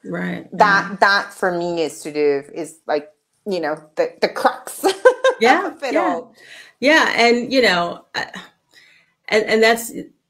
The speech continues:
Speaker 1: all, and all, yeah, all of that. I mean, all of that. And, and, you know, for me, as I talk to women about, you know, starting, starting, um, you know,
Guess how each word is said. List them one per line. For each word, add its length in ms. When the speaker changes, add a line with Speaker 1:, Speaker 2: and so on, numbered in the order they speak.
Speaker 1:
all, 260
and 180
all, 260
yeah, 200
all 300
of 120
that. 200
I 40
mean, 180
all 280
of 160
that. 360
And, 500
and, 500
you 100
know, 160
for 180
me, 440
as 200
I 420
talk 440
to 140
women 340
about, 380
you 100
know, 220
starting, 720
starting, 920
um, 400
you 160
know, 320